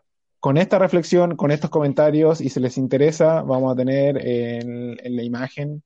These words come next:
o en Instagram, y en Facebook también, por supuesto. Síganos como, eh, sin competencias punto podcast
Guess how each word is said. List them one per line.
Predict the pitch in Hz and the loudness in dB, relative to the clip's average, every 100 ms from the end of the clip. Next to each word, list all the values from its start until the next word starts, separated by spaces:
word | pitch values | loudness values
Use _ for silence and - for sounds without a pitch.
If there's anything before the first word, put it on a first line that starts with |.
| _ | _
o | 117 107 | -14 -12
en | 110 110 | -10 -8
Instagram, | 143 - 143 151 151 | -6 0 0 0 -2
y | 127 | -6
en | 120 | -2
Facebook | 160 151 143 - | 0 0 -2 -4
también, | 131 135 | -4 -2
por | 135 | -4
supuesto. | - 135 135 160 202 _ - _ | -6 -6 -6 -10 -14 _ -20 _
Síganos | - 160 165 165 170 - | -4 0 2 2 0 0
como, | 143 135 139 127 | 0 2 2 2
eh, | 127 113 | 0 -2
sin | - 185 | -2 0
competencias | 180 165 160 147 156 151 147 - | 0 0 -2 -2 -2 -4 -4 -6
punto | - 170 160 151 | -8 -8 -4 -2
podcast | - 170 - 156 - | -2 -4 -2 -4 -6